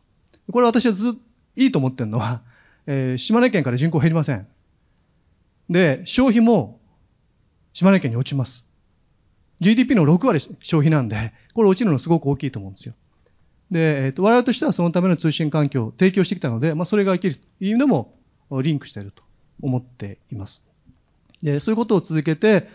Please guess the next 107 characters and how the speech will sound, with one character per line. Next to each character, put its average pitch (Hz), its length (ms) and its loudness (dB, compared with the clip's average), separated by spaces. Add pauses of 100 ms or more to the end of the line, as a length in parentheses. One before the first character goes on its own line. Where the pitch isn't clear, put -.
(120)
そ 156 100 -2
の 139 80 0
タ 160 140 2
レ 175 100 2
ン 185 60 0
ト 202 160 -2
と - 200 -6
い 196 40 4
う - 20 4
面 196 160 4
で 139 80 2
も、 135 260 2 (380)
ま 147 100 2
あ、 - 20 -6
貢 143 160 0
献 131 140 2
し - 80 -4
た 123 100 -4
い 113 40 -6
な 110 120 -6
と。 - 100 -20 (120)
ま 175 140 2
あ、 147 40 4
そ - 160 -2
う 196 40 4
い - 20 4
う - 0 -
意 - 0 -
味 180 40 4
で 139 60 2
は 117 40 0
シ 165 180 2
ー - 20 0
デ 160 100 4
ィ - 20 6
ー - 40 6
エ 151 40 2
ス - 80 -8
テ 180 80 -8
ィ - 40 -4
ー - 40 -14
っ - 20 -20
て - 100 -12
い - 20 -6
う 110 40 -12
サ 147 160 2
イ 143 60 2
ク 147 100 2
ル 147 60 4
を 185 180 -2
回 147 160 4
し - 40 -12
て 143 80 0
い 139 40 0
き - 80 -18
た 147 120 0
い 131 40 2
な 110 120 -4
と - 120 -10
思 104 60 -8
っ - 40 -18
て - 80 -20
ま - 80 -18
す。 - 120 -20 (520)
も 175 140 4
う 247 40 6
一 277 120 4
つ 240 80 2
は、 170 80 4
ま 147 100 4
あ、 135 40 2
事 165 120 4
情 233 160 4
っ - 20 4
て 262 60 -6
言 233 100 4
わ 226 40 4
れ 220 80 2
た 214 140 2
ん 147 80 4
で、 120 220 -4 (280)
あ 139 100 0
の、 135 60 2
個 180 140 4
人 202 160 2
的 202 160 4
な 196 100 6
事 151 80 0
情 180 120 4
を - 20 6
言 170 140 6
う - 20 2
と、 165 260 0 (360)
あ 147 100 0
の、 139 80 4
私、 175 160 2
島 233 180 6
根 269 80 4
県 190 140 0
の 131 80 0
生 123 40 -2
ま 120 60 -2
れ 113 60 -4
な 107 80 -8
ん 101 40 -12
で 98 60 -20
す。 - 180 -18